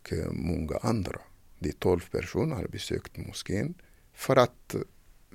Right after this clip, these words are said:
visa sympati, solidaritet, för att skicka en signal eller en budskap till, till samhället, till extremister.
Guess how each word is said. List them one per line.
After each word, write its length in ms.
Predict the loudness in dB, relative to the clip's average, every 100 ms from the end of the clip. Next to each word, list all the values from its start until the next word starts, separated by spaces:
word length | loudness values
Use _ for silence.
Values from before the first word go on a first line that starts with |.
| 6
visa 520 | 6 8 6 6 2 -2 -10 -20 -20 -20 -8
sympati, 800 | -2 -2 -2 -6 -4 2 4 4
solidaritet, 840 | 0 -2 0 0 -2 0 0 0 -2 -18 -20 -14
för 240 | 0 4
att 320 | 4 2 -12 -18 -20 -20 -18
skicka 440 | 2 4 4 4
en 260 | 4 2 -2 -12 0
signal 640 | 2 4 2 4 4 2
eller 200 | -2 -6
en 180 | -4 -6
budskap 640 | -6 -6 -2 0 0 -2
till, 220 | -6 -4 -6 -6 -6 -6 -6
till 180 | -4 0
samhället, 800 | 0 0 4 4 4 0 -8 -20 -20 -20 -20 -6
till 220 | 0 2
extremister. 920 | 2 0 2 4 6 4 2 -4 -8